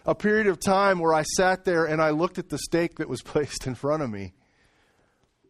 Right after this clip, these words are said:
and thought it looked pretty awesome, but I was afraid to pick up the steak knife. And I know for a fact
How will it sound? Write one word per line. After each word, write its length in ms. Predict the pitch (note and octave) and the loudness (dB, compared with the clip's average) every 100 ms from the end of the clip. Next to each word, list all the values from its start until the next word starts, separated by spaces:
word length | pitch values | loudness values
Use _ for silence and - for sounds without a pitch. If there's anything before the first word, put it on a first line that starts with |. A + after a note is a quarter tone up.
| _ _ _ | _ _ _
and 160 | C3 C#3 | -4 2
thought 240 | D#3 E3+ | 4 4
it 100 | D#3+ | 2
looked 300 | D#3 D#3+ - | -2 -4 -4
pretty 460 | E3+ D#3 C3+ B2 A#2 _ _ | -2 0 -2 -4 -10 _ _
awesome, 600 | - D3+ D#3+ - A2 G#2 - _ _ _ _ _ _ _ _ _ _ _ _ _ _ - | 0 2 0 -4 -8 -10 -18 _ _ _ _ _ _ _ _ _ _ _ _ _ _ -2
but 80 | |
I 100 | C3+ | 0
was 120 | C3 B2 | 0 -4
afraid 280 | - C#3+ | -4 -4
to 60 | A#2+ | -4
pick 180 | C3+ A#2+ | -6 -6
up 120 | B2 | -6
the 40 | |
steak 280 | G#2 C#3 C#3+ | -8 -8 -8
knife. 360 | G#2 F2 D#2+ _ _ _ _ _ _ _ _ _ _ _ _ _ _ _ _ _ _ _ _ _ _ _ _ _ _ _ _ _ _ _ _ - - | -8 -12 -14 _ _ _ _ _ _ _ _ _ _ _ _ _ _ _ _ _ _ _ _ _ _ _ _ _ _ _ _ _ _ _ _ -20 -4
And 120 | E3 | 0
I 100 | G3 | 2
know 160 | A#3 A3 | 4 2
for 200 | G3 F3 | 2 0
a 40 | |
fact 680 | - G#3+ G#3+ F#3 D3+ - - | 2 2 2 0 -4 -12 -18